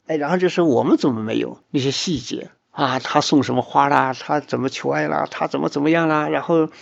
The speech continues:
走路的时候又怎么照顾我啊，或者就是各种各样的那种细节。其实人和人不同啊，所以最忌讳就是你用一种外在的别人的要去要求你们自己。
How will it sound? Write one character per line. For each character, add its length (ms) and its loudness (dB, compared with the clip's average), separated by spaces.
走 180 2
路 100 4
的 120 4
时 160 -2
候 160 4
又 100 4
怎 100 -4
么 120 0
照 200 2
顾 200 0
我 80 0
啊， 100 0
或 160 2
者 80 2
就 160 -2
是 80 -10
各 140 -4
种 100 -2
各 60 -4
样 120 -2
的 120 -6
那 100 -12
种 100 -16
细 200 -20
节。 160 -20
其 160 0
实 40 0
人 160 4
和 120 4
人 100 4
不 140 -4
同 240 -12
啊， 220 -16
所 140 -2
以 20 2
最 200 6
忌 160 0
讳 180 6
就 80 0
是 160 -2
你 140 -2
用 180 2
一 80 -2
种 220 -8
外 180 6
在 200 -4
的 280 -12
别 160 -10
人 180 -8
的 160 -16
要 220 -14
去 300 -12
要 180 -4
求 320 -10
你 160 -4
们 160 0
自 160 -6
己。 280 -10